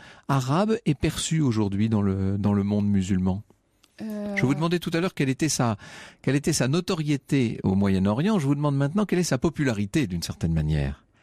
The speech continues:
Speaker 2: Alors, euh, je pense qu'on a besoin de, euh, de
Speaker 1: Oui,
Speaker 2: fa-,
Speaker 1: je pense
Speaker 2: de
Speaker 1: qu'on,
Speaker 2: revi-,
Speaker 1: oui.
Speaker 2: oui, qu'on a besoin de reparler d'elle. Et, et, euh, je suis étonnée, euh, au monde arabe, il y a beaucoup d'intérêt pour, pour le roman. Euh, c'est comme s'il y avait un vide.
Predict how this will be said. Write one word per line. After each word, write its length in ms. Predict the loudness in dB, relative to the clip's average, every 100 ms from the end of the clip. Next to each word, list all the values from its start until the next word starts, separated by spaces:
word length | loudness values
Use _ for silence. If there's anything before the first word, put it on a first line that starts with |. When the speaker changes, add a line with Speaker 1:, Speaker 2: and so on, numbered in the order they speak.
| _ _ _ -6
Speaker 2:
Alors, 240 | -4 -4 -4
euh, 100 | -6
je 80 | -2
pense 200 | -4 0
qu'on 160 | 0
a 100 | 2
besoin 540 | 2 2 2 2 2 2
de, 120 | 0
euh, 300 | -2 -2 -2
de 180 | 0 2
Speaker 1:
Oui, 120 | 2
Speaker 2:
fa-, 120 | 2 0
Speaker 1:
je 40 |
pense 120 | 0
Speaker 2:
de 60 | 2
Speaker 1:
qu'on, 80 | 2
Speaker 2:
revi-, 200 | 2 0
Speaker 1:
oui. 220 | 0 -2 -2
Speaker 2:
oui, 60 |
qu'on 160 | -2 -2
a 80 | 0
besoin 520 | 0 0 2 2 2
de 280 | 2 2 2
reparler 580 | 0 0 0 2 0 2
d'elle. 380 | 0 2 2 -2 -8 -18 -2
Et, 240 | 0 0 0
et, 460 | 0 2 2 2 2
euh, 240 | 2 0
je 60 | -2
suis 220 | 0 0
étonnée, 440 | 0 0 2 2 0
euh, 340 | 0 0 0 0
au 60 |
monde 240 | 0 2 2
arabe, 160 | 2
il 60 | 0
y 40 |
a 20 | -2
beaucoup 200 | -2 -2
d'intérêt 520 | 0 -2 -2 -2 -2
pour, 360 | -2 -2 -2 -4
pour 220 | -4 0
le 120 | 0
roman. 420 | 2 2 2 -2 -4 -14 -20 -6
Euh, 420 | 0 2 2 0 0
c'est 140 | -2
comme 140 | -2 0
s'il 180 | 0
y 20 | 0
avait 200 | 2 2
un 140 | 2
vide. 560 | 2 2 0 0 -2